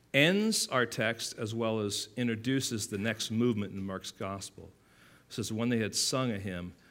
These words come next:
they went out to the Mount of Olives." Now, why do we sing? What is the purpose or goal? Let me read for you. You can follow with me if you like. Revelation five, nine, and ten.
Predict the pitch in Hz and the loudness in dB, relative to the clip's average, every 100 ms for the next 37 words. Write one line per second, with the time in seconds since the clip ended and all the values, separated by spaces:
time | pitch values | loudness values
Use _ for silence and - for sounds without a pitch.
0 | - _ - 92 98 101 98 85 - - | -20 _ -8 -4 -2 0 0 -2 -8 -18
1 | - 101 92 90 87 92 87 90 85 - | -12 -6 -4 -4 -6 -8 -6 -8 -10 -14
2 | - - - _ _ - 113 131 156 165 | -16 -16 -18 _ _ -4 2 6 8 8
3 | 156 - 170 196 240 - - - - _ | 6 6 4 4 2 -2 -12 -20 -20 _
4 | _ _ _ - _ - 139 139 120 - | _ _ _ -20 _ -2 0 0 -4 2
5 | 156 156 165 - - - - _ _ _ | 2 4 2 0 -2 -6 -18 _ _ _
6 | - - 131 123 104 127 135 170 208 185 | -14 0 0 2 2 4 6 4 0 -6
7 | - - - _ _ _ _ - - 151 | -14 -20 -20 _ _ _ _ -10 -4 -2
8 | 123 135 151 147 127 120 131 127 107 135 | 0 4 2 2 -2 0 0 -2 -4 2
9 | 135 123 135 123 107 117 117 123 117 - | 6 6 4 2 0 0 4 4 4 0
10 | - - - 127 127 127 123 - 117 110 | -16 -20 0 4 6 6 4 2 -2 -4
11 | - 127 120 113 104 110 110 107 98 - | 0 2 4 4 4 0 0 0 -4 -6
12 | 92 82 | -6 -8